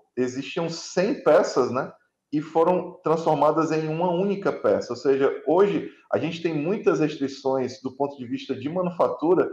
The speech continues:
que as peças são fabricadas separadamente por uma restrição da forma com que elas serão construídas. A partir do momento que eu posso trabalhar com mais de uma peça junto, eu posso literalmente, né,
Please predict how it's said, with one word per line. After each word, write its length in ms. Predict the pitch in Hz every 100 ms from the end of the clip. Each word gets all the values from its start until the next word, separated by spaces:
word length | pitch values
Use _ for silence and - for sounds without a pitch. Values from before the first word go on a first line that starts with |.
| - _
que 80 | -
as 120 | 151
peças 360 | - 165 165 175
são 200 | 180 -
fabricadas 600 | 160 156 151 143 139 139
separadamente 800 | 147 143 123 113 113 143 175 - -
por 140 | 151
uma 140 | 170 180
restrição 720 | 180 180 156 - 147 160 170 - _
da 140 | - 139
forma 460 | - 160 202 196
com 120 | 190
que 80 | 180
elas 200 | 185 185
serão 340 | - 170 175 170
construídas. 640 | 175 - 185 147 104 101 - _ _ -
A 80 | -
partir 240 | 247 220
do 100 | 190
momento 400 | 196 185 180 180
que 120 | -
eu 240 | 165 165 -
posso 520 | 139 160 - 107 - _ _ _ -
trabalhar 560 | 131 135 131 127 120 -
com 80 | 135
mais 380 | 113 127 156 202
de 80 | 156
uma 240 | 165 160
peça 380 | - 131 127 110
junto, 360 | 101 139 175 147
eu 100 | -
posso 360 | 135 135 135
literalmente, 800 | 120 147 156 139 135 131 131 120
né, 180 | 113 127